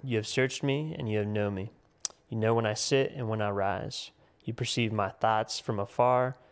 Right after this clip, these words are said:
You discern my going out and my laying down. You're familiar with my wa-, my ways. Before a word is on my tongue, you know it completely, O Lord." And, um,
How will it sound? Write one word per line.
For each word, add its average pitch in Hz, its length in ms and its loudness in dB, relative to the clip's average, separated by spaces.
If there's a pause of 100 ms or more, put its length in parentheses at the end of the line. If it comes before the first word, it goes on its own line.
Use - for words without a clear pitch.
(220)
You 113 100 -4
discern 107 400 0
my 101 140 -2
going 104 360 0
out 110 480 0
and 117 120 -6
my 104 140 -2
laying 101 340 -4
down. 95 300 -6 (680)
You're 117 140 0
familiar 117 440 2
with 107 200 -4
my 107 160 2
wa-, 104 160 2 (320)
my 110 160 -2
ways. 107 640 -2 (100)
Before 117 300 2
a 104 60 6
word 117 260 6
is 113 100 0
on 113 120 2
my 110 180 -2
tongue, 113 400 -4 (480)
you 110 80 -2
know 104 180 2
it 104 100 -2
completely, - 460 -4
O - 180 -6
Lord." - 140 -6 (1700)
And, 107 360 0
um, 98 500 0